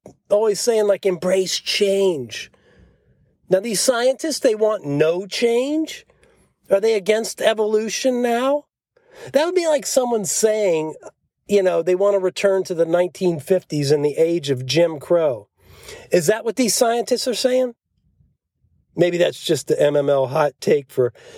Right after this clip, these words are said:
you know, that could be picked up by some cable news, uh, outlet. When we come back from the break, some people are starting to say that the environmental science community is rife with bigotry.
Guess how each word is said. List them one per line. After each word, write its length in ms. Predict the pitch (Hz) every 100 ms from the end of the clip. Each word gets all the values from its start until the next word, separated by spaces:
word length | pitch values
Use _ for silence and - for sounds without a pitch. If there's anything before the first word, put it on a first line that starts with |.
| -
you 80 | 170
know, 140 | 156
that 160 | 139 131
could 80 |
be 100 | 143
picked 240 | 135 135 -
up 120 | 147
by 100 | 139
some 260 | - 156 131
cable 520 | - 160 143 135 131
news, 480 | 123 139 147 143 -
uh, 340 | 131 123 117 -
outlet. 460 | 127 127 127 120 - _ _ _ _ _ _ -
When 240 | 143 160
we 120 | 160
come 220 | 139 156
back 340 | 139 151 175 135
from 140 | 139
the 80 | 131
break, 540 | 123 151 170 147 - _ _ _
some 280 | - 170 220
people 360 | 240 208 185
are 220 | 160 147 123
starting 480 | - - 196 233 214
to 80 | 151
say 280 | - 196 190
that 160 | 160
the 120 | 156
environmental 640 | 147 131 156 196 190 185 160
science 440 | - 175 220 202
community 520 | - 143 139 139 135
is 160 | 127 113
rife 340 | 120 147 170
with 180 | 135 113
bigotry. 540 | 135 147 147 - 101